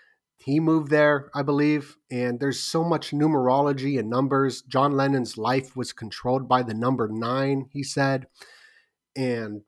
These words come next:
Paul McCartney, like, they were huge, and they had people under mind control. People would piss their pants at their concert. They had cleanup crews cleaning up all the piss and crap all over the floor from the girls soiling themselves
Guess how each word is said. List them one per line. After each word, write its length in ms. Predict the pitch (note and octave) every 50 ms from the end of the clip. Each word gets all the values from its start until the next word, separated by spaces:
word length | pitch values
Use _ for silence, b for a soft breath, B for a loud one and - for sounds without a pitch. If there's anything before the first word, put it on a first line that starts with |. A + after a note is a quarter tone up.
| _
Paul 300 | - - C#3+ C#3+ C#3+ C#3
McCartney, 600 | C3+ A#2+ B2+ - C#3+ C#3 C#3+ C#3+ C#3+ C#3+ D3 D3 D3
like, 200 | D#3 D3 D3 -
they 100 | A3+ A#3+
were 180 | B3+ A#3 F#3
huge, 720 | - - - - F#3 F#3+ F#3 D3+ A#2+ G2 G2 - - - - -
and 100 | D3 D3+
they 60 | D3+
had 360 | D3 - E3 F3+ F#3+ F3 -
people 280 | - F3+ F3 - D#3 D3
under 480 | D3 D3 D3+ D3 D3 C#3+ C#3+ - - -
mind 460 | C3 B2+ B2+ C3+ D3 D#3 D#3+ D#3+ C#3+
control. 460 | - D3 B2+ - - - C#3 B2+ A2+
People 320 | - - D#3+ D#3 - D3+ C#3+
would 200 | C3+ C3+ - -
piss 240 | - E3+ D3+ - -
their 140 | - D3
pants 540 | C3 - - D3 C#3 C#3 C#3+ C#3+ C3+ - -
at 180 | C3 B2 A#2 -
their 220 | - A2 G#2+ G2+ - -
concert. 680 | - - C3 C3+ D3 D#3 D3 - - A2 A2 A#2 - _ b b b b b
They 80 | b C3
had 220 | C3 D3 A#2 -
cleanup 460 | - - - E3 E3 D#3+ D#3+ C#3+ C#3 -
crews 500 | - - C3+ B2+ B2 B2 B2+ - - -
cleaning 340 | - - D#3 D3 C#3+ C#3+ C#3
up 100 | C#3 C3 -
all 140 | C#3+ C#3 C3
the 140 | A#2+ A2 - _ _ -
piss 320 | - D3 C#3+ C#3+ C#3+ -
and 200 | C3 A2+ A2 G#2+ _ _ _ -
crap 460 | - - D3+ D3 D3+ D3+ C#3+ - - - -
all 240 | B2+ B2+ C3 C3+
over 180 | C3 C3 B2+ A#2+
the 60 | A#2
floor 460 | - - D3 C#3+ D3 D3 C3 A#2 - B B B B B B B B
from 120 | B C3 B2
the 60 | A#2
girls 440 | A2+ C3 C3+ C#3 C3+ C3 C3 B2 -
soiling 580 | - - - D#3 D3 D#3 D#3+ D3+ C3+ B2 A#2+
themselves 600 | A#2+ A#2 A2+ - - - B2 A#2+ A#2+ A#2 - -